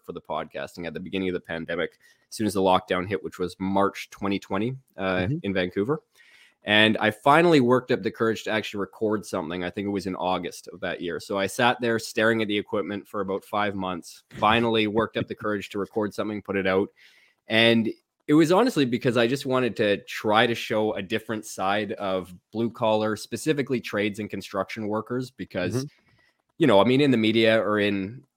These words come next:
Speaker 1: uh, you know, if you, if you watch any sitcom, it's just this plumber comes into the background of the scene. He's mumbling, he's bumbling, and he's got his ass hanging out of his pants, right?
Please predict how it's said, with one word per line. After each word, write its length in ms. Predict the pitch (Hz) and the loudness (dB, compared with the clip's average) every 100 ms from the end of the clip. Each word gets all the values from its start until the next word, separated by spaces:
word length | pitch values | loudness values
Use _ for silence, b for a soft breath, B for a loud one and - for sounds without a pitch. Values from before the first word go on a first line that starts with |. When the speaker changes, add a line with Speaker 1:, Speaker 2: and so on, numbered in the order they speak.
| _ | _
Speaker 1:
uh, 480 | 98 92 90 85 69 - - | -4 -2 0 -4 -8 -14 -10
you 100 | 120 | -8
know, 140 | 95 | -8
if 120 | - | -4
you, 120 | 120 120 | -2 -2
if 160 | 113 | -2
you 80 | 113 | -2
watch 240 | 107 107 | 2 2
any 140 | 113 101 | 0 -6
sitcom, 580 | - 120 - 110 101 101 | -4 -6 -4 -2 -2 -2
it's 160 | - | -6
just 300 | - 117 - - - - | -4 -4 -4 -18 -20 -8
this 200 | 107 113 | -6 -6
plumber 600 | - - 117 117 113 - 151 - | -4 0 2 2 0 -6 -20 -6
comes 240 | 127 123 | -2 -2
into 160 | 131 120 | -2 -4
the 80 | 107 | -4
background 440 | 95 104 104 107 | 0 0 0 -4
of 60 | 101 | -6
the 80 | 95 | -8
scene. 340 | - 101 101 | -6 -4 -2
He's 160 | 98 92 | -4 -4
mumbling, 460 | 104 107 110 107 | -2 -2 -2 -2
he's 140 | 98 98 | -4 -4
bumbling, 520 | 104 101 101 98 92 | -2 -2 -2 -4 -4
and 120 | 92 | -6
he's 100 | 95 | -6
got 180 | 104 92 | -4 -4
his 160 | 90 92 | -4 -4
ass 240 | 92 90 | -2 -2
hanging 140 | - 90 | -4 -8
out 80 | 87 | -8
of 40 | |
his 120 | 82 | -10
pants, 360 | - 78 71 - | -14 -12 -12 -8
right? 220 | 87 95 | -4 -4